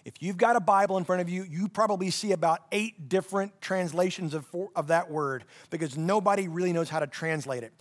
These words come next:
The best accurate literal translation of that word would probably go something like this. Verse five, "Let your radical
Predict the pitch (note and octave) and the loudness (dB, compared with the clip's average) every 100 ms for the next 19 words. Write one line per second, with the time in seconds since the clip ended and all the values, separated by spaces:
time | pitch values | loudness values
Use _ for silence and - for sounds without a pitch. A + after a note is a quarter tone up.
0 | - - - - D#3 C3 G#3+ B3+ - - | -20 -20 -12 -4 -2 4 6 6 0 -10
1 | _ - G#3+ - A#3 A#3 G#3 D#3 G3 A3 | _ 0 0 0 0 -2 0 -2 0 2
2 | A3+ A3 - G3+ G#3 E3 F3+ F#3 G3+ F3+ | 0 -2 -6 -2 -2 0 0 0 -2 -2
3 | E3+ F#3 E3 D3 C#3+ C#3+ - - D#3+ D3+ | 2 2 0 -2 -2 -4 -8 -12 -10 -10
4 | - F3+ G#3+ A3 F#3+ F#3+ F3+ F#3+ E3+ D#3 | -6 0 2 2 2 2 2 -2 -2 -2
5 | D3 - C3 A2+ C3 E3 F3 - D#3 B2+ | -4 -4 -6 -6 -4 -2 -2 2 2 2
6 | - - _ D3 E3+ A3 A3 G3+ F#3 F3 | -4 -20 _ 0 4 4 4 4 6 4
7 | - - A#2+ C#3+ F3+ A#3+ C4+ - D4 D4 | 0 -14 -6 2 4 4 2 4 6 6